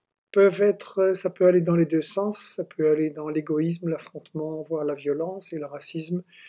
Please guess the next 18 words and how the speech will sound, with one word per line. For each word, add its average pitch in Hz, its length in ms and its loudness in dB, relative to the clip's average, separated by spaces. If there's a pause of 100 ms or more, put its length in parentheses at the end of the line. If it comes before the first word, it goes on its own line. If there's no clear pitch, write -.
(140)
Ça - 180 -10
peut 160 540 6
être 180 160 0
aussi 190 240 -2
dans 175 180 2
le 156 80 2
renforcement 170 640 -2
de 165 60 0
la 165 80 2
solidarité. 165 880 0 (800)
Et 180 80 6
je 180 120 4
crois 214 180 0
que 226 160 -8
c'est 202 240 4
l'occasion 185 640 4
de 208 100 -2
réfléchir, 202 840 2